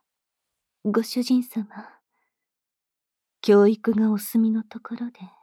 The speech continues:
もう一つ、さらなる慈悲と贖罪の機会を、このルナッセにお与えいただければと。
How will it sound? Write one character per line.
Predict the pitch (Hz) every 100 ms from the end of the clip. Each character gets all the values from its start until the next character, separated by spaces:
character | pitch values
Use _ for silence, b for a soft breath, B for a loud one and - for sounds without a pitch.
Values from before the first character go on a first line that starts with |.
| _ _ _ _ _ _ _ _ -
も | 214 220
う | 233
一 | - - 247 _
つ、 | - 202 - _ _ b b b b b _ _ _ _ _
さ | - - 277
ら | 294
な | 277 247
る | 208
慈 | - 220 240 - -
悲 | 196
と | _ _ _ _ _ _
贖 | - 220 220
罪 | 208 233 233
の | 240
機 | - -
会 | 254 254
を、 | 190 185 _ _ _ _ _ _ _ _ _ _ -
こ | 196
の | 196
ル | 196 208
ナ | 208
ッ |
セ | 247 - 233
に | 185
お | 165
与 | 185 190 247
え | 226 233
い |
た | 240 240
だ | 247
け | 262
れ | 269
ば | - -
と。 | -